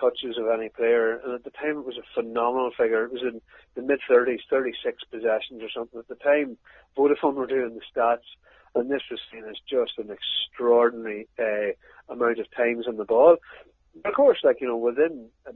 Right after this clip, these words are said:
matter of three years, it was nothing normal because football changed so much, evolved so much between that period of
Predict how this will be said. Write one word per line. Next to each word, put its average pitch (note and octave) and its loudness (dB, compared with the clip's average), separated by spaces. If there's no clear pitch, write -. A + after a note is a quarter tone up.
matter A2+ -6
of G2+ -12
three A2+ -10
years, G#2+ -8
it A#2 -16
was G#2 -8
nothing A2 -8
normal A2+ -4
because A2+ -4
football F#3 8
changed D3+ 0
so B2+ 0
much, A#2 -4
evolved A#2+ 2
so B2+ -6
much A#2 -6
between A#2 -8
that A2+ -6
period A2+ 0
of G#2 -2